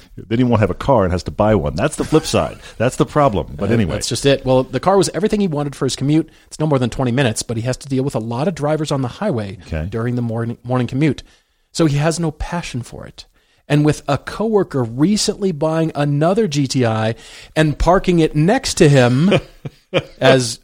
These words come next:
Speaker 2: owners do, you
Speaker 1: Of
Speaker 2: find,
Speaker 1: course.
Speaker 2: you find
Speaker 1: Yeah,
Speaker 2: your crew.
Speaker 1: of course. Yeah, there's the crew. But that, but they're the Volkswagen guys at the B M W dealership.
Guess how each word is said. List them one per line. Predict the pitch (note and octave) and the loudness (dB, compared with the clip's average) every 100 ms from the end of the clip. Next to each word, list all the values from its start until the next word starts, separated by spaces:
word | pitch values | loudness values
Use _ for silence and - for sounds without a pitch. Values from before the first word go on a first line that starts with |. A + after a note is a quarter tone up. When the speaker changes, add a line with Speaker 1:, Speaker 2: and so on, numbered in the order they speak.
| B2+ | -2
Speaker 2:
owners | B2+ C3+ D3 B2 | 0 2 0 2
do, | C3+ A#2+ G#2+ | 2 2 2
you | A#2+ | 0
Speaker 1:
Of | - | 0
Speaker 2:
find, | - A2 B2 | 2 2 2
Speaker 1:
course. | C3 C3 | 0 -4
Speaker 2:
you | |
find | - A#2+ B2+ | -2 0 2
Speaker 1:
Yeah, | G3+ | 2
Speaker 2:
your | E3 | 2
crew. | G3 F3 | 2 6
Speaker 1:
of | D#3 | 6
course. | E3+ E3 G2 | 6 2 0
Yeah, | G#2+ | 0
there's | G#2 A#2+ C#3+ | 4 2 2
the | |
crew. | - C#3 | 0 2
But | C3+ C3 | 4 6
that, | D#3+ D3 | 4 4
but | C3+ B2+ | 2 4
they're | D3+ | 4
the | C3 | 4
Volkswagen | A#2 C3+ - B2 A2 G#2 | 4 2 2 2 2 2
guys | G#2+ G2+ G2 | 2 2 0
at | |
the | F2+ | -2
B | F#2+ | 0
M | F2+ | 2
W | C3+ C3 | 2 2
dealership. | E2+ A#1 - - | 0 -2 -6 -6